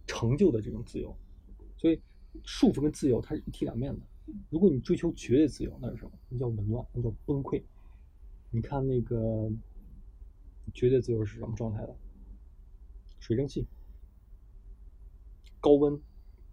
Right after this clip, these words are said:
那这个粒子绝对紊乱化以后，那是一种绝对自由状态。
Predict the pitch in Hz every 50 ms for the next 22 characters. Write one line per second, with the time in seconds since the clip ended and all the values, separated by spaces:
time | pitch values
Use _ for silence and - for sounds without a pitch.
0 | - - - - - 139 127 - 147 135 139 156 175 170 143 120 117 110 107 -
1 | - - 135 151 180 214 196 139 120 104 117 127 135 127 165 135 110 110 110 135
2 | 113 107 - 175 180 - - 151 147 139 123 110 104 101 - 117 120 139 127 -
3 | 123 123 117 117 113 - - -